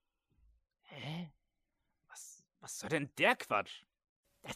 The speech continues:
Speaker 2: klingt wie ein Rätsel.
Speaker 1: Ach, echt? Klingt das für dich wirklich wie ein Rätsel? Wenn das ein blöder Versuch von dir ist, dich als Nebenfigur interessant zu machen, kann ich dir nur sagen, das wird nichts.
Speaker 2: Nein, das ist nicht von mir.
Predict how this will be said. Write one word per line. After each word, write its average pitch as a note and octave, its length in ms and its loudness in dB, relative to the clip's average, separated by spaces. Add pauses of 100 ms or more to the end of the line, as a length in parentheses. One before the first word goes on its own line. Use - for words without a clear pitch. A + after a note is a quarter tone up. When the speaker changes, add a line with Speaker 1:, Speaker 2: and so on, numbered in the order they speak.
Speaker 2:
klingt D#4 260 4
wie B3+ 60 12
ein D#3+ 160 12
Rätsel. E3 640 8 (680)
Speaker 1:
Ach, - 800 2 (220)
echt? C4+ 600 4 (440)
Klingt G3 300 4
das F#3+ 160 8
für G3 100 12
dich - 260 6 (120)
wirklich C4+ 480 8
wie A3 100 10
ein E3 240 10 (240)
Rätsel? D4 640 2 (840)
Wenn D3+ 100 4
das F#3 100 8
ein F#3+ 140 10
blöder B3+ 300 12
Versuch G3+ 280 12
von A3+ 180 12
dir F3 100 12
ist, - 100 8
dich D#3+ 140 6
als - 180 6
Nebenfigur G3+ 460 10
interessant F#3 360 4
zu G#3 100 4
machen, C3 320 8
kann G3 180 4
ich - 60 0
dir G#3 100 6
nur G3+ 80 10
sagen, F#3+ 200 10
das E3 200 6
wird A3+ 180 12
nichts. - 380 -2 (840)
Speaker 2:
Nein, D4+ 400 8
das A#3+ 160 12
ist E4+ 220 0
nicht C5+ 180 6
von A#3+ 180 10
mir. F#3+ 320 8